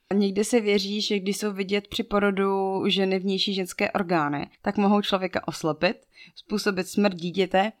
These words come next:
či manžela rodící ženy. Takže to je další důvod k tomu, aby, aby teda vnější genitálie byly odstraněni.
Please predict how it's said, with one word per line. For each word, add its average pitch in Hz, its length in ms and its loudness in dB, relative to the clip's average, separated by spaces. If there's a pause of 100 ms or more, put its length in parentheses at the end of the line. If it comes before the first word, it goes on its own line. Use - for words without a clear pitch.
(100)
či - 160 0
manžela 180 500 4
rodící 156 420 -6
ženy. 151 300 -2 (320)
Takže 202 280 2
to 208 100 2
je 196 60 6
další 202 340 2
důvod 196 340 -2
k - 120 -18
tomu, 190 560 2
aby, 175 580 2
aby 175 280 0
teda 165 680 0 (240)
vnější 170 380 0
genitálie 165 540 2
byly 156 380 -2
odstraněni. 185 640 4